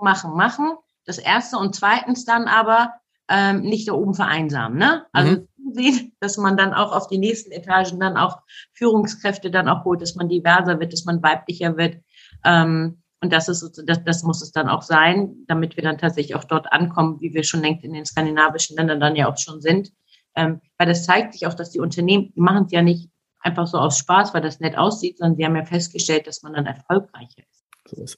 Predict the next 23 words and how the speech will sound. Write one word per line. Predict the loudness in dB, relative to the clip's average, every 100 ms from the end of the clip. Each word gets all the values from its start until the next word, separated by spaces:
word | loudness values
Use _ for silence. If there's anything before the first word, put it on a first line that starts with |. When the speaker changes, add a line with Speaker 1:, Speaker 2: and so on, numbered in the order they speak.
| _
Speaker 1:
Also | -2 -2
viele | -2 2 2 4
international | 2 2 2 2 0 4 4
aufgestellte | 4 0 -2 -4 -2 -2 -4
Unternehmen, | -14 -14 -2 2 4 2 -2 _ _ _ -2
ähm, | 2 2 0 -6 -12 _ _ _ _
besetzen | -4 0 0 0 -4 -2
sozusagen | -4 -6 0 2 2
ihre | 0 -2
Führungskräfte | 0 0 0 -4 -6 -6 -4
divers. | -4 0 2 2 0
Und | -6 -8
mit | -6
divers | 2 4 4 2
ist | -12 -8
tatsächlich | -6 -4 -8 -10 -14
nicht | -12
nur | 0
Männlein | 2 4 4 2
oder | 0 2
Weiblein | 2 2 -2 -2
gefragt | -2 0 0 -4
oder | -2 -2